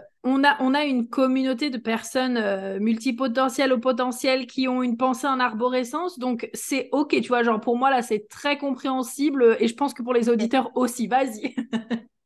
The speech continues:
Speaker 2: D'accord, du coup, je sais plus où j'en étais. Oui, je disais, donc j'ai commencé en tant que photographe produit, parce
Speaker 1: Ouais.
Speaker 2: qu'il faut savoir que,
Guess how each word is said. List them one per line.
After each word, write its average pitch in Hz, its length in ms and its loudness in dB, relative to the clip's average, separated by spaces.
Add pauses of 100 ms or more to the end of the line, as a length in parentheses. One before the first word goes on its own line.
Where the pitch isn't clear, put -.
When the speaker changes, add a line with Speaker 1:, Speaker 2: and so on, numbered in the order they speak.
(180)
Speaker 2:
D'accord, 254 440 2
du 233 100 -10
coup, 294 160 -12
je 269 80 -8
sais 254 160 -8
plus 262 160 -10
où 247 40 -8
j'en 233 120 -4
étais. 202 200 -8
Oui, 226 160 -4
je 240 100 -4
disais, 220 300 -4
donc 254 200 -6
j'ai 240 180 -2
commencé 294 640 -2
en 240 120 -4
tant 262 180 -8
que 254 240 -4
photographe 233 580 -8 (300)
produit, 247 520 -4 (440)
parce 226 100 -8
Speaker 1:
Ouais. - 20 -6
Speaker 2:
qu'il 247 120 -4
faut 240 80 -2
savoir 247 260 2 (160)
que, 247 60 -2